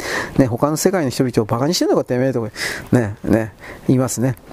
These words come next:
東京都民におけるですね、なんか優越感、住んでるだけで偉いんだ、みたいな。これはな、で、さらに東京都民よりも偉いと思ってね、神奈川県民ですね。どうしようもないですね。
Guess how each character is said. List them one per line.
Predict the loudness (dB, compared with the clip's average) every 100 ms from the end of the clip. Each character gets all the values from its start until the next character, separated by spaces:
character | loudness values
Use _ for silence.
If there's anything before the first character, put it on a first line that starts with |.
| 0
東 | 2 4
京 | 0
都 | 0 0
民 | 2
に | 2 2
お |
け | 2
る | 2
で | 2
す | 2
ね、 | 2 2
な | 2
ん |
か | 2
優 | 2 2 4
越 | 2 0
感、 | -4 -4 -8
住 | -2 2 4
ん |
で | 2
る |
だ | 2 0
け |
で | 0 2
偉 | 2 0
い |
ん | -2
だ、 | 0
み | 0
た | 0 0
い |
な。 | -2 -8 -14 -8 -6
こ | 2
れ | 4
は | 4
な、 | 0 0
で、 | 0
さ | 2 2
ら |
に | 0
東 | 2 2 2
京 | -2
都 | 2 2
民 | 2
よ | 2
り |
も | 2
偉 | 2 0
い | 0
と | -2
思 | -2
っ |
て | -2
ね、 |
神 | 2 2
奈 | 2
川 | 0 0
県 | 0 0
民 | 0
で | 0
す | 2
ね。 | 0 -2 -12 2
ど | 2
う |
し | 4
よ | 2
う |
も | 4
な | 4
い |
で | 2
す | 0
ね。 | -2